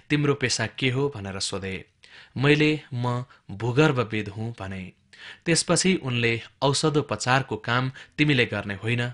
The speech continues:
भने। मैले, "त्यसो गर्दा मेरो फोहोर नङले घाउलाई संक्रमण पुर्याउने खतरा बढी थियो कि पिपले मेरो नङमा संक्रमण फैलाउने खतरा बढी थियो?" भने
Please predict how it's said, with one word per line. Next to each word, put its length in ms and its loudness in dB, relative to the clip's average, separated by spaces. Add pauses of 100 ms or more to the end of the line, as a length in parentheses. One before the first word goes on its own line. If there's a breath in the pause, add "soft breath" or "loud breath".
भने। 320 -10 (640 loud breath)
मैले, 260 6
"त्यसो 300 0
गर्दा 420 2 (100)
मेरो 200 0
फोहोर 420 -2
नङले 420 -2
घाउलाई 480 -2 (240 loud breath)
संक्रमण 580 0
पुर्याउने 460 -2
खतरा 400 -2 (100)
बढी 180 2
थियो 280 0
कि 280 0 (300 loud breath)
पिपले 420 2
मेरो 260 0
नङमा 400 0
संक्रमण 580 2
फैलाउने 460 -2
खतरा 380 -2
बढी 300 0
थियो?" 400 -4 (220 soft breath)
भने 280 -2